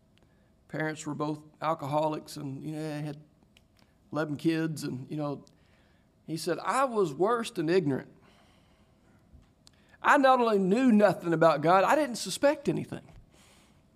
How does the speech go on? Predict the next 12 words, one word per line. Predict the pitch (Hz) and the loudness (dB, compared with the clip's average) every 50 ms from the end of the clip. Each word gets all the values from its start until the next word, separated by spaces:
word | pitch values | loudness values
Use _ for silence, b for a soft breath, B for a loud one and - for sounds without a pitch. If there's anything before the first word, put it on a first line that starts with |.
| _ | _
That's | - 156 143 - | -6 -4 2 4
how | 185 185 | 6 6
he | 165 156 | 6 4
was | 147 123 135 | 2 0 4
worse | 143 185 226 214 185 - - | 4 6 6 6 4 4 2
than | - 180 160 190 | 0 0 2 2
ignorant. | 226 208 139 139 147 156 143 147 143 135 139 - | 2 2 0 -2 -2 -2 -2 -2 -2 -2 -4 -4
And | 160 180 180 131 | -4 -4 -2 2
that's | 185 208 202 - | 2 0 0 0
the | - 202 | -2 -4
pithy. | - - 208 202 202 - 247 220 170 160 | -2 0 -2 -2 0 -2 -2 -2 0 0
They, | 170 185 202 - | 0 0 0 -2